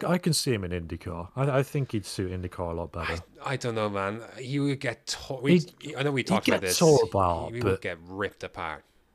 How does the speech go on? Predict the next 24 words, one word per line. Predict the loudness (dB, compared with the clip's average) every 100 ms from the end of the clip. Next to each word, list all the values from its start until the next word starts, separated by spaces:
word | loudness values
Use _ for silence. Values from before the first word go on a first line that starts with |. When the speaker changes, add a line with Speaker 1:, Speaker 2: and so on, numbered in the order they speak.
| _ _ _ _ _ _ _
Speaker 1:
He | -2 0
would, | 6 6 4 2
but | 2 2 -8
he, | -8 -8 -4
he's | -2 0
just, | 2 2 0 -6 _ _ _ _ _ _ _
I | -2
think | 2 2 2
he'd | 0 -2
thrive | -4 0 4 6 6 6
in |
that | 4 4
kind | 4 4
of | 4
environment | 0 2 4 4 0 -2
where | 0 4 4 2 -2 -18 _ _ _ _
it's | -8 -2
just, | -2 -4 -12 -20 _
"I'm | -4 -2
better | 0 -2 -4
than | -8 -6
you | -6 -6 -8 _
on | -10 -8
pace." | -8 -8 -8 -10 -14 -16